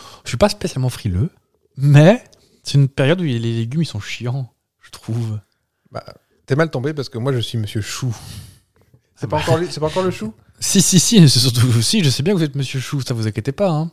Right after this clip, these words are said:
Speaker 2: J'adore à peu près toute forme de chou.
Speaker 1: C'est vrai qu'il y a les choux, mais il y a aussi le céleri.
Speaker 2: Bah, le céleri, t'aimes bien ça ?
Speaker 1: Oui, mais, euh, que,
Speaker 2: Même le
Speaker 1: que
Speaker 2: purée
Speaker 1: ça.
Speaker 2: de céleri. C'est vrai
Speaker 1: Ah.
Speaker 2: que c'est, c'est assez, euh,
Speaker 1: C'est, c'est peu varié.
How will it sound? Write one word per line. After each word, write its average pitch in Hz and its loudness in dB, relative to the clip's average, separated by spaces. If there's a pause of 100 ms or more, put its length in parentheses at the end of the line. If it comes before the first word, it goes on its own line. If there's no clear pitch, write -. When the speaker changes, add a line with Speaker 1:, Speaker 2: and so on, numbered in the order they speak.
Speaker 2:
J'adore 127 0
à 131 -4
peu 131 -2
près 139 -4
toute 156 -12
forme 170 -2
de 147 -6
chou. 113 -12 (920)
Speaker 1:
C'est - 0
vrai 160 2
qu'il 160 0
y 131 4
a - 4
les 120 2
choux, 160 -6 (180)
mais 131 -6
il - -2
y - 0
a 127 2
aussi 120 -6
le 110 -6
céleri. 123 -4 (420)
Speaker 2:
Bah, 123 -8
le 104 -8
céleri, 107 0
t'aimes 95 -4
bien 156 -2
ça ? 208 -4 (640)
Speaker 1:
Oui, 135 -4
mais, 101 0
euh, 104 0
que, 104 -10
Speaker 2:
Même 120 -8
le 120 -6
Speaker 1:
que 139 -2
Speaker 2:
purée 135 0
Speaker 1:
ça. 147 0
Speaker 2:
de - -6
céleri. 127 -8 (320)
C'est - -20
vrai 180 -2
Speaker 1:
Ah. - -4
Speaker 2:
que - -12
c'est, 147 -2 (200)
c'est - -2
assez, 156 0
euh, 120 0
Speaker 1:
C'est, 120 -8
c'est - -2
peu 185 4
varié. 135 4